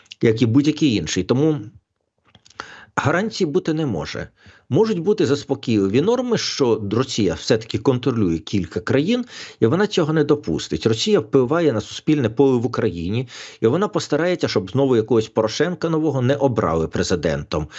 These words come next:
Росія може впливати на нинішню владу і допомогти їм якимось чином когось законсервувати. А знову ж Америка не хоче нинішню владу бачити взагалі більше, хоче бачити нову владу. От тому,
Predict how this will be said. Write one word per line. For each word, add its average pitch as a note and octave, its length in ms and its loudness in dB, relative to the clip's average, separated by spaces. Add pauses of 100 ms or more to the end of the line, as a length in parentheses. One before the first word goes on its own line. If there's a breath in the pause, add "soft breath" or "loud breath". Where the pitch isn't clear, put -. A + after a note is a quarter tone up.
(320 loud breath)
Росія B2 440 2
може D3 280 2
впливати B2+ 520 2
на A2 120 0
нинішню A#2+ 440 0
владу E2 400 0
і E2 80 0
допомогти G#2+ 540 2
їм D#3+ 220 2
якимось G#2 360 0
чином D3+ 320 0
когось A2 260 2
законсервувати. G#2 760 0
А F#2 60 2
знову A2+ 220 2
ж A2+ 120 0
Америка C#3 420 -2 (360 loud breath)
не B2 100 2
хоче - 320 -2
нинішню F2+ 400 -4
владу B2+ 260 0
бачити A2 400 -4
взагалі F#2 420 -2
більше, D2 440 -4 (340 loud breath)
хоче B2+ 320 2
бачити G#2+ 380 -2
нову F2 260 -2
владу. C#2+ 500 -4 (840 soft breath)
От A#2 180 0
тому, G3 560 2